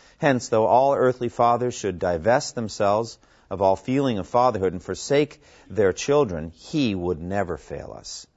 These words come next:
since he cannot deny himself." So, you know, even if every father in the world should turn their back on their own children and no longer care for them and be harsh toward them, et cetera, God would never do that 'cause he's just greater. His love for us is greater. That's really, by the way, that language is coming from the Psalms. "Though my father and mother forsake me, yet you will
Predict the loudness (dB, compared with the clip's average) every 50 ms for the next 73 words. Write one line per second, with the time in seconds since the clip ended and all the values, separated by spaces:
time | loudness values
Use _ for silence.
0 | _ _ _ _ _ _ _ _ -18 -16 -14 -12 -10 -12 -12 -10 -10 -8 -8 -8
1 | -8 -10 -10 -10 -10 -12 -14 -14 -16 -16 -14 -14 -14 -8 -2 0 2 2 0 -2
2 | -12 -20 _ _ -4 0 0 2 4 4 4 4 2 0 0 0 2 4 4 4
3 | 4 2 0 0 2 4 4 4 4 2 0 0 -2 -2 2 4 4 4 4 4
4 | 2 -2 -8 -10 -8 -6 -4 -4 -4 -4 -4 0 0 2 2 2 0 -2 -2 -2
5 | -2 -2 -4 -4 -6 -4 -2 -2 -2 -2 -4 -6 -4 -4 -4 -2 -2 -2 -4 -4
6 | -6 -12 -10 -4 -2 -2 -2 -2 -4 -6 -6 -6 -6 -6 -8 -10 -10 -8 -4 -4
7 | -4 -4 -4 -8 -10 -10 -10 -10 -10 -14 -14 -10 -8 -8 -8 -8 -8 -12 _ _
8 | _ _ -4 -2 -2 -2 -4 -6 -10 -10 -10 -10 -10 -10 -10 -10 -10 -8 -10 -10
9 | -12 -14 -16 -14 -14 -16 -14 -14 -16 -16 -16 -14 -10 -8 -8 -8 -8 -10 -12 -14
10 | -16 -14 -12 -12 -10 -12 -12 _ -18 -18 -18 -18 -20 -20 -20 -20 _ -20 -20 -20
11 | -20 _ _ _ _ _ _ _ _ _ _ _ _ _ _ _ _ 2 2 2
12 | 2 -2 -4 0 2 2 2 2 2 0 0 0 0 -2 -2 -4 -4 -6 -8 -8
13 | -10 -12 -12 -14 -16 -16 -16 -16 -16 -16 -16 -18 -18 -20 -18 -18 -16 -16 -16 -16
14 | -14 -6 -4 -4 -4 -4 -6 -10 -6 -2 0 0 0 0 -2 -4 -6 -6 -6 -6
15 | -8 -8 -10 -12 -16 -14 -10 -10 -10 -10 -10 -14 -18 -16 -14 -14 -14 -16 -16 -18
16 | -16 -16 -16 -18 -20